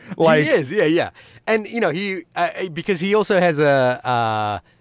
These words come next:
Speaker 2: a death wish, I guess, or he doesn't, he's, he's, er-, uh, er-, he, he doesn't care about what's happening around him. Death or life is, like, indifferent.
Speaker 1: Yeah.
Speaker 2: Um, and, and I, I, I, you know, again, I was hoping that there would be sort of more of that sort of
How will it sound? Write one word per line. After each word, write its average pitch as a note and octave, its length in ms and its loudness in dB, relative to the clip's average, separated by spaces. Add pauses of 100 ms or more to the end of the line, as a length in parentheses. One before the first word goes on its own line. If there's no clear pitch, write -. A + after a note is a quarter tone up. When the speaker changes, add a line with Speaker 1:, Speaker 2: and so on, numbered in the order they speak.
Speaker 2:
a C3 80 -4
death A3 260 -2
wish, G2+ 220 -10
I F2+ 80 -14
guess, F#2 260 -16
or B2+ 100 -6
he E3 80 -2
doesn't, F3+ 260 0
he's, D3+ 260 -6
he's, C#3 340 -14
er-, C#3+ 220 -8 (440)
uh, B2 420 -6 (160)
er-, C#3+ 160 -6 (760)
he, D3 140 -14
he C3 180 -10
doesn't G#3 320 0
care E3+ 340 -2
about A2+ 380 -4
what's A#2+ 240 -10
happening B2 280 -8
around A2 260 -6
him. F#2+ 80 -14
Death C3+ 340 -6
or B2 100 -6
life A#2 300 -6
is, G2 180 -14
like, G2+ 320 -12
indifferent. G#2+ 600 -10 (360)
Speaker 1:
Yeah. G#2+ 380 -4
Speaker 2:
Um, F#2+ 280 -12 (500)
and, G#3+ 300 -2
and A#3+ 160 -2
I, C#4 160 -4 (220)
I, B3+ 200 -10 (120)
I, A3+ 240 -4 (120)
you A3+ 140 -6
know, B3+ 100 0
again, F#3 280 -2
I F3+ 140 2
was F3+ 120 -4
hoping F3 300 -2
that C#3+ 120 -6
there D3 100 0
would C#3 140 -2
be B2+ 260 -2
sort B2 180 -4
of A2+ 120 -6
more B2+ 340 0
of A2+ 120 -4
that A#2 200 -6
sort A2+ 140 -8
of G2+ 160 -12